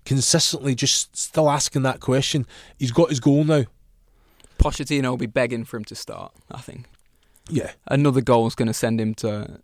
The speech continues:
Speaker 2: to back where he should be, I think.
Speaker 1: Where he should be consistently, you know, and I think, uh, yeah, and to be fair, he's shown so much character for me as well.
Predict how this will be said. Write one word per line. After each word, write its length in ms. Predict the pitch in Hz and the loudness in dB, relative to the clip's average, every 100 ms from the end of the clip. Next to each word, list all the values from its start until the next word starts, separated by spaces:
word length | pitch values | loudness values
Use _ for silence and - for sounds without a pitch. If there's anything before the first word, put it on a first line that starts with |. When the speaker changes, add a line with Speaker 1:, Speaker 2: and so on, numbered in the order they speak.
| _ _ | _ _
Speaker 2:
to 120 | - | -6
back 200 | 120 120 | -2 -2
where 180 | 123 110 | 0 -2
he 60 | 110 | -2
should 220 | - - | -6 -10
be, 120 | - | -10
I 40 | |
think. 340 | 135 - 120 110 | -12 -14 -10 -2
Speaker 1:
Where 120 | 127 | 0
he 60 | 120 | 2
should 240 | 120 104 | -2 -2
be 180 | 113 110 | -2 -2
consistently, 720 | - 110 - 113 - 117 113 | -2 -2 0 0 -2 -2 0
you 100 | 110 | 2
know, 100 | 110 | 2
and 80 | 110 | 0
I 40 | |
think, 300 | 101 113 110 117 | -2 -4 -2 -2
uh, 160 | 110 101 - - - - - | -2 -4 -14 -20 -20 -20 -4
yeah, 240 | 143 123 - | 0 0 -4
and 160 | - 123 | -6 -4
to 80 | 123 | -2
be 80 | 123 | -2
fair, 200 | - 135 | 0 0
he's 120 | 123 | 0
shown 220 | - 131 | 0 0
so 180 | - 135 | 2 0
much 220 | 123 - | 0 -4
character 400 | - 117 123 - | -2 -2 -2 -4
for 160 | 123 120 | -2 -2
me 180 | 120 120 | 0 0
as 120 | 104 | 0
well. 200 | 110 107 | -2 -4